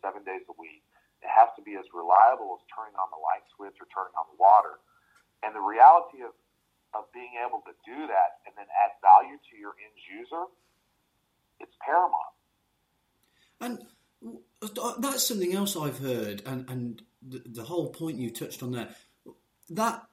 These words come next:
Speaker 2: end user expectation in terms of simplicity of use, which seems to be the key factor, it does appear that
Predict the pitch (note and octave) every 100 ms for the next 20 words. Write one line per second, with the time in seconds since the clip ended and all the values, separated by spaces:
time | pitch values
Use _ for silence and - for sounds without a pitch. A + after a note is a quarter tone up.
0 | - G3 G3 F3 F#3+ D#3 D#3+ - - D3+
1 | - - C#3+ B2+ - G2+ F#2 - _ _
2 | _ C3 C3 B2+ D3+ C#3 B2+ B2+ B2 A2+
3 | A2+ - - - B2+ - F3 - C3+ A#2
4 | C3+ B2 - A#2 - D3 C3 B2+ A#2+ A2+
5 | A2+ C3 A#2+ - C3 - - - _ _
6 | _ _ _ - - A#3 A3+ G#3+ - G#3+
7 | F#3 B2 A#2+ -